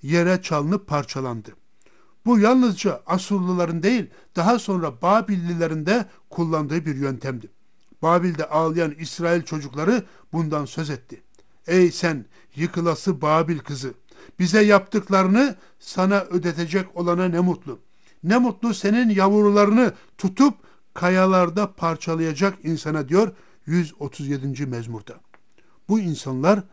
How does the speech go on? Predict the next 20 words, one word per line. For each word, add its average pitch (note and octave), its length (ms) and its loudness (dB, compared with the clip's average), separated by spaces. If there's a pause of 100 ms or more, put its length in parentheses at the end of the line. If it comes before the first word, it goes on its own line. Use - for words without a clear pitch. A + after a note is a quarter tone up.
(280)
savaşta C#3 560 -2
çok - 460 -4
korkunç F#3 840 0
bir C#3+ 260 2
yok F3 240 4 (100)
etme D3+ 340 -2
yöntemi C#3+ 500 0
kullandılar. A#2+ 680 -8 (600)
Çok B3 300 0
mu C#3 180 -2
barbarlar? A2 640 -6 (520)
Bugün F#3 320 4
biz G3 180 2
onlardan E3+ 640 2
daha F3+ 260 4
mı B3 120 4 (140)
iyiyiz? A#2 600 -10 (540)
Uyuşturucu G3+ 840 4
bağımlılarının, F#3 920 2 (520)
tinercilerin, F#3 840 2